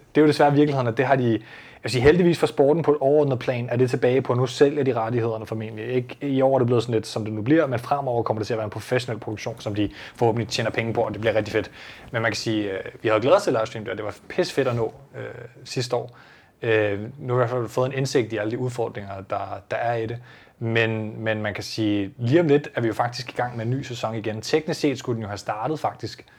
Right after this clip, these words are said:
samtidig med Games starter nu. Samtidig med det skulle der have været Open, Open er flyttet. Vi får, øh, D F F C i stedet for på, på, i dan-, på dansk grund.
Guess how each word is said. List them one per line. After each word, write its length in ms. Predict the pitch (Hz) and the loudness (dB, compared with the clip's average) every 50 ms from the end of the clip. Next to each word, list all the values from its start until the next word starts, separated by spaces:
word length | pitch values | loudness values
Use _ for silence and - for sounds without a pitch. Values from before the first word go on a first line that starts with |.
| _ _ - | _ _ -6
samtidig 420 | - - 143 147 156 - 160 147 | 0 2 2 2 2 0 0 0
med 80 | 135 127 | 0 0
Games 480 | 117 135 135 151 156 - - - - _ | 0 0 0 0 -2 -6 -8 -14 -16 _
starter 300 | - - - 120 127 139 | -8 -4 -2 -2 0 -2
nu. 180 | 131 123 120 120 - - - - | -2 -2 -4 -4 -6 -10 -18 -12
Samtidig 300 | - - 139 131 131 143 | -4 -4 -2 0 0 0
med 80 | 127 117 | 0 2
det 120 | 127 123 | 0 0
skulle 140 | 123 - 131 120 | 0 0 -2 0
der 60 | 104 | 0
have 100 | 110 104 | 2 2
været 160 | 110 110 117 | 2 2 0
Open, 280 | 110 107 104 113 113 117 - - - _ _ _ _ - | 0 -4 -6 -8 -12 -14 -16 -20 -20 _ _ _ _ -6
Open 180 | 117 117 107 110 | -4 -4 -4 -6
er 40 | |
flyttet. 320 | 95 - 131 143 165 185 190 - - - - - - - - - | -6 -2 -2 0 0 -2 -4 -8 -16 -20 -20 -20 -20 -20 -14 -6
Vi 80 | - 120 | -6 -2
får, 320 | 120 - 135 127 123 120 | 2 4 4 4 4 0
øh, 80 | 117 110 107 107 104 104 104 104 104 107 104 101 | -2 -4 -4 -6 -6 -8 -8 -8 -8 -10 -8 -4
D 140 | - 123 107 | -2 -2 -2
F 80 | 107 110 | -2 -6
F 20 | - | -6
C 100 | - - | -2 -2
i 220 | 202 214 196 180 | -2 -2 -4 -6
stedet 220 | - 165 156 143 | -6 -6 -6 -2
for 240 | 123 147 139 127 120 | 0 0 0 0 0
på, 300 | 113 117 - 120 117 117 117 | -2 -2 -4 -4 -4 -4 -6
på, 100 | - - - _ - | -12 -16 -14 _ -10
i 60 | 127 | -8
dan-, 240 | 120 135 156 156 147 - | -4 -2 -2 -4 -4 -6
på 60 | - | -4
dansk 260 | 147 151 147 143 - | -2 -2 -2 -4 -4
grund. 180 | - 147 139 - | -4 -4 -4 -4